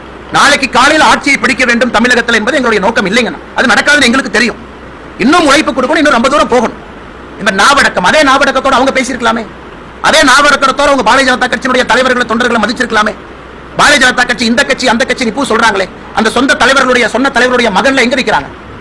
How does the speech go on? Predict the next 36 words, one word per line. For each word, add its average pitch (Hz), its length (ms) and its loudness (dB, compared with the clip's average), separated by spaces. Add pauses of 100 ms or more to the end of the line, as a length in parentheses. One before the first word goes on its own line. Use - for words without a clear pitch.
(180)
மூன்றாவது 269 360 4
இடத்துக்கு 233 360 0
தள்ளப்பட்டு 262 340 0
நிக்கிறாங்க. 190 200 -2
அதே 294 180 2
தலைவர்கள் 254 320 2
தானே 277 160 2
சென்னையில 233 360 0
பேசினாங்க. 220 360 -4 (400)
அதையெல்லாம் 269 480 2
ஏன் 226 160 4
நாவடக்கத்தோட 277 420 2
அவங்க 269 280 2
பேசல? 277 240 -2 (560)
அதே 277 260 4
தலைவர்களுடைய 262 520 2
சொந்த 247 260 0
மகன் 240 340 0 (280)
அந்த 233 200 0
தொகுதியில 262 400 2
எம் 240 180 2
பி 269 120 2
ஆக 254 120 2
இருந்தவர் 233 280 0
ஏன் 262 200 2
மூணாவது 311 200 2
இடத்துக்கு 240 220 -2
போகணும்? - 400 -6 (500)
அதெல்லாம் 277 340 2
கூட 302 140 2
மக்கள் 285 240 0
பாக்குறாங்களே, 269 400 0
எவ்வளவு 277 260 2
ஓட்டு 285 160 0
கம்மியா 285 280 2
வாங்கியிருக்காங்க. 196 340 -2